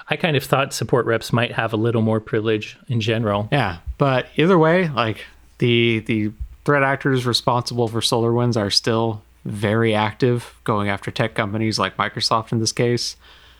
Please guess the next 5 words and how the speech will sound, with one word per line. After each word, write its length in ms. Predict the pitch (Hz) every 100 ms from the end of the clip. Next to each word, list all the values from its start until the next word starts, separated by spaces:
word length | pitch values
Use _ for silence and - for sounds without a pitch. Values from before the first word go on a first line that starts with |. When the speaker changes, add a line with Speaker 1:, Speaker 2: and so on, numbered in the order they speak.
| _ _ _ _ _ _ _
Speaker 2:
And 540 | - 95 95 92 92 95 - _ _
even 260 | - 120 120
just 200 | 113 101
the 80 | 104
basics 760 | 87 107 - 87 - - -